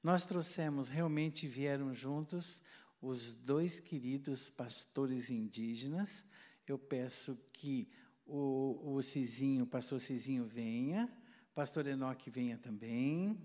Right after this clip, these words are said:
tá? Depois vocês vão sentar, mas quero apresentá-los primeiro. Pastor Cizinho, que é o coordenador da área Guajajara lá.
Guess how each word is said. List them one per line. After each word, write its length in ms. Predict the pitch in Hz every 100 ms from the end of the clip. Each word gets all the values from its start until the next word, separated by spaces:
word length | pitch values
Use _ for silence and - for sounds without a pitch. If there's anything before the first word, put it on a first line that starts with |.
| - - _ _ _
tá? 260 | 110 117
Depois 300 | 147 - 135
vocês 140 | 123 -
vão 120 | 139
sentar, 380 | - 127 131 135
mas 140 | 139
quero 180 | - 127
apresentá-los 720 | 123 127 120 107 117 123 123
primeiro. 680 | - 113 113 113 123 156 220 - _ _ _ _ _ _ _ _ _ _ _ _ _ _ _ _ _ _ _ _
Pastor 320 | 196 - 107
Cizinho, 760 | - 107 107 113 113 131 180 185 - _ _ - - _
que 100 | -
é 60 | 110
o 60 | 110
coordenador 840 | - 139 139 131 120 117 123 127
da 180 | 120 110
área 320 | 113 117 107 113
Guajajara 800 | 107 107 110 - 113 104 131 160
lá. 300 | 120 117